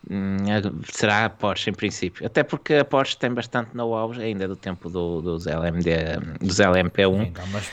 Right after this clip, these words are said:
Speaker 2: podem
Speaker 1: Eh,
Speaker 2: chamar aquilo Lamborghini pintado amarelo e ser os, os engenheiros todos da Porsche lá, ou não?
Speaker 1: Ah, achas que a Porsche, eh, está, aceitava isso?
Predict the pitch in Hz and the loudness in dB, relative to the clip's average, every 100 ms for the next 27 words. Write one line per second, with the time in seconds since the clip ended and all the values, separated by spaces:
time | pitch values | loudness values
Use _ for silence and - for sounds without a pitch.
0 | 101 92 98 113 107 107 110 98 - 107 | -10 -4 0 4 4 2 0 -4 -8 -8
1 | 101 98 101 104 101 107 107 117 110 113 | -6 -4 -4 -4 -6 -6 -8 -6 -4 -4
2 | 117 110 113 120 123 135 135 127 131 135 | -4 -2 -2 -4 -6 -4 -4 -4 -8 -6
3 | 135 139 135 - 139 131 - - - - | -4 -4 -6 -6 -2 2 2 0 -2 -4
4 | - 269 104 98 90 - _ _ _ _ | -8 -6 -6 -6 -10 -14 _ _ _ _
5 | - _ _ 349 330 - - - - 98 | -20 _ _ -6 -6 -6 -8 -8 -6 -8
6 | - 104 101 - - - - 62 98 101 | -2 0 0 0 -2 -4 -8 -4 0 2
7 | 104 98 98 98 98 90 82 - - - | 2 2 2 2 0 -2 -6 -10 -12 -12
8 | - - - 110 107 64 - - 104 110 | -12 -2 2 4 2 0 -4 -2 0 2
9 | 113 107 101 101 92 - | 0 2 2 2 0 -8